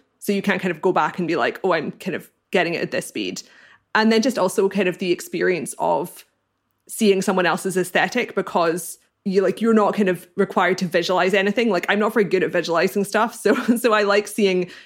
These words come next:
you know, really imaginative art. Like, my favorite artists are usually people who just have really interesting, complex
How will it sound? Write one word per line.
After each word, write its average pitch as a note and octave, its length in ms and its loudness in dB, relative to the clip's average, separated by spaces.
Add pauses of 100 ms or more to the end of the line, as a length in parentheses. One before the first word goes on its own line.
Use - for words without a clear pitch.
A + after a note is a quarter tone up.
you G#3+ 100 4
know, G3 60 4
really F#3 260 0
imaginative F3+ 540 0
art. F3 300 0
Like, - 240 -2
my F#3 120 2
favorite F#3 300 2
artists F#3 420 -2
are F3+ 60 0
usually F3 380 -2
people F3 260 -4
who E3+ 420 4 (720)
just G3 200 0
have F#3 180 -2
really F3 480 -4 (500)
interesting, F#3+ 560 0
complex - 840 -2